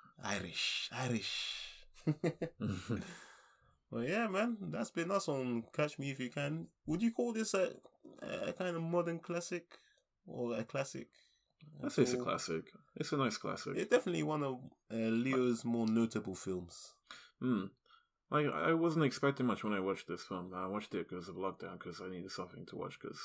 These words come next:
Speaker 2: we all
Speaker 1: Mm.
Speaker 2: needed something to watch. And I was just like, yeah, that was pleasantly surprised at how good this film was.
Speaker 1: Definitely, man. Definitely. It's, it's one
Speaker 2: Definitely
Speaker 1: I
Speaker 2: watch
Speaker 1: can
Speaker 2: it.
Speaker 1: rewatch again, and I remember when I first watched it, I was like,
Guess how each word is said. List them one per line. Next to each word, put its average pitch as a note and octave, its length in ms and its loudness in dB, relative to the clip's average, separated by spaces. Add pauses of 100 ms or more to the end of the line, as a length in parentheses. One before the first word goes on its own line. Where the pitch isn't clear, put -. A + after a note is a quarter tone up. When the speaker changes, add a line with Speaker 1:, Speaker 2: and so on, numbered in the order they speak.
(160)
Speaker 2:
we G#2 80 -4
all F2 100 0
Speaker 1:
Mm. D#2 60 -2
Speaker 2:
needed F2 160 -4
something F#2 300 -4
to - 120 -4
watch. G2 340 -2 (600)
And D#3 120 0
I G3 40 0
was G3 100 0
just G#3+ 160 -4
like, B3+ 160 2 (760)
yeah, F4 360 6 (160)
that F#3+ 100 4
was D4+ 160 6
pleasantly C#3 400 6
surprised A2+ 480 6
at F#2+ 60 4
how G2 100 4
good G#2 220 0
this F#2+ 140 -4
film G2+ 240 -2
was. - 300 -6 (480)
Speaker 1:
Definitely, G2+ 460 -4
man. F#2 220 -10 (360)
Definitely. F2+ 380 -6
It's, - 320 -6 (540)
it's C3+ 160 -4
one C#3+ 160 4
Speaker 2:
Definitely B2+ 80 6
Speaker 1:
I - 20 6
Speaker 2:
watch A#2 120 4
Speaker 1:
can A2+ 100 4
Speaker 2:
it. A#2+ 60 4
Speaker 1:
rewatch A#2+ 340 4
again, G#2 320 0
and F#2 260 -2 (560)
I A2+ 40 -2
remember E3+ 220 4
when D3+ 120 4
I C3 60 6
first D3 360 2
watched - 180 -6
it, - 40 0
I - 20 -2
was G2+ 140 -6
like, F#2 180 -4